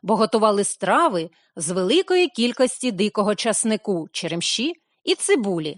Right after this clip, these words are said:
сарани. Використовували пряно-смакові рослини: хрін, кріп, кмин, м'яту, калган. Запорожці полюбляли бобові: боби, горох, сочевицю, квасолю,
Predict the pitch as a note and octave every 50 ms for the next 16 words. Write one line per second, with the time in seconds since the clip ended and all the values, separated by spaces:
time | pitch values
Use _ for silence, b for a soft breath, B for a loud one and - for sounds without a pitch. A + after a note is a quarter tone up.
0 | - A3 - - G3+ G#3 A#3 C4 C4+ A3+ E3 C#3+ - _ _ _ _ _ _ _
1 | _ _ - F3 G#3+ - A#3 A3 G#3+ G#3 - - - - A3+ C4+ E4+ E4 B3+ G3+
2 | F#3+ F3 D3+ D3 D3 F3 - _ _ _ _ _ _ - F#3 F#3 A#3+ F4 G4 G4
3 | F#4+ F4+ - - A#3 A3 G#3+ G#3 - G#3 G3 F3+ G#3 G#3 A3+ C4 C4+ - - C4+
4 | C4+ B3+ G3+ D#3+ C#3+ D3 - F#3 - _ _ _ _ _ _ _ _ - - A#3
5 | A3 A#3+ C4 D4 D4+ D4 - - A3 G3 G#3+ A#3 C4 A3+ _ _ - - G#3 G#3
6 | G#3 A3 A#3+ B3+ C4 A#3+ G3+ F#3 F3+ G3+ F#3 F#3 G3+ A3+ - - A3+ - F#3+ F#3+
7 | F#3+ E3 C#3 D#3 D3 D3+ D3+ - - _ _ _ _ _ _ _ _ _ - F#3
8 | C#3+ F3+ F3+ F3 F3+ E3+ D#3 F3+ C4 D#4 - - - - - E3 - - b b
9 | b b b b b G3 G#3 G#3 G#3+ G3+ G#3 A3 B3+ E4 F4 D#4+ D#4+ A#3+ G3 A3+
10 | A#3 F#3+ D#3 F3+ F#3 F3 D#3+ C#3 D3 C#3+ - - _ _ _ - D3+ D3+ D#3+ D#3
11 | C#3+ E3 A#3+ E4 F4 D4+ F#3 E3+ D#3 D3 F3 A#3 D#4+ D#4 - - - E3+ - -
12 | - D#3 C#3+ F#3 C#4 E4 - - F#3 - - D#3 D#3+ - - - - F3+ A#3+ C#4+
13 | B3+ G3 F#3 F#3